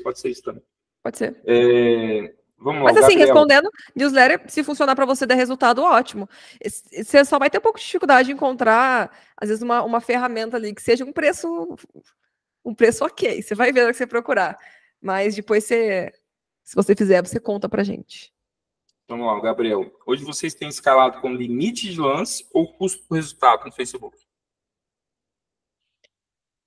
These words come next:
Speaker 2: Ahn, cara, eu não, eu não faço limite de lance no Facebook, pra mim nunca dá certo.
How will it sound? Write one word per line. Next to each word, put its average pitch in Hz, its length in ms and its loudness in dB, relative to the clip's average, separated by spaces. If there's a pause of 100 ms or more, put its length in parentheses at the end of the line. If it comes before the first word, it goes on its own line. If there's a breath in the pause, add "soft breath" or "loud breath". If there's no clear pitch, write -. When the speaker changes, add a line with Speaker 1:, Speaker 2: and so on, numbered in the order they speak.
(480)
Speaker 2:
Ahn, 214 1300 -4 (180)
cara, 302 160 4
eu 269 60 6
não, 294 160 2
eu 254 100 8
não 294 100 8
faço 320 280 6
limite 277 180 4
de 269 60 2
lance 208 340 6
no 202 60 -2
Facebook, 196 280 -2
pra 214 120 2
mim 214 80 0
nunca 254 180 0
dá 330 80 0
certo. 156 420 -4